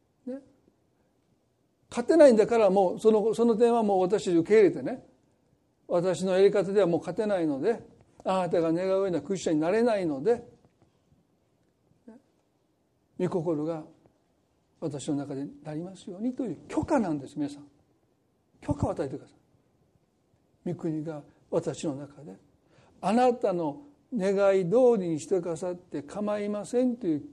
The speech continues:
許可を神様に差し上げていくということがクリスチャンの戦いなんです。だから罪と戦って勝てないので、どうかあなたの御国が来ますように、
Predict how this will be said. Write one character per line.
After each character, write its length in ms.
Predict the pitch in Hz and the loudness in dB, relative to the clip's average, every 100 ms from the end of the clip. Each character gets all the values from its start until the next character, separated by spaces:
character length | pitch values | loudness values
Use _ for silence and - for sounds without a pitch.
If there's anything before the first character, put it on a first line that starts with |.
| - | -10
許 120 | 311 | -8
可 120 | - 240 | -6 -8
を 220 | 247 311 - - - | -6 -8 -12 -20 -16
神 280 | - 196 170 | -8 -8 -8
様 300 | 180 151 139 | -10 -12 -12
に 160 | 202 226 _ _ _ _ _ | -14 -16 _ _ _ _ _
差 160 | _ 170 | _ -16
し 140 | - | -10
上 80 | 151 | -8
げ 100 | 139 | -8
て 140 | 139 139 | -10 -8
い 40 | |
く 140 | 202 | -6
と 140 | 269 175 | -6 -8
い 20 | |
う 20 | |
こ 60 | 147 | -10
と 120 | 127 | -12
が 100 | 135 | -14
ク 160 | 127 185 | -12 -8
リ 80 | 175 | -8
ス 80 | |
チ 80 | - | -8
ャ 60 | 139 | -10
ン 100 | 135 | -10
の 180 | 202 240 _ _ _ _ _ _ - | -12 -16 _ _ _ _ _ _ -12
戦 280 | 175 180 | -8 -6
い 40 | 170 | -6
な 60 | |
ん 80 | 139 | -10
で 60 | - | -16
す。 60 | - - _ _ _ _ _ _ _ _ - 208 _ _ _ - | -20 -20 _ _ _ _ _ _ _ _ -20 -20 _ _ _ -8
だ 60 | 175 | -8
か 60 | |
ら 60 | - | -8
罪 320 | - 320 294 | -4 2 2
と 80 | 208 | 2
戦 360 | 190 180 196 180 | 0 -4 -6 -6
っ 40 | |
て 100 | 165 | -10
勝 140 | - | -14
て 120 | 156 214 | -10 -10
な 80 | 175 | -10
い 60 | |
の 100 | 123 | -12
で、 80 | 127 - _ _ _ _ | -16 -20 _ _ _ _
ど 260 | 254 285 | -2 0
う 60 | 240 | -2
か 140 | 196 | -4
あ 60 | 196 | -8
な 120 | 202 | -8
た 120 | 175 | -6
の 60 | 156 | -4
御 120 | 143 | -4
国 240 | 147 160 143 | -6 -8 -8
が 80 | 139 | -12
来 120 | - 185 | -14 -12
ま 100 | 151 | -10
す 140 | - | -6
よ 80 | |
う 20 | |
に、 60 | 143 | -6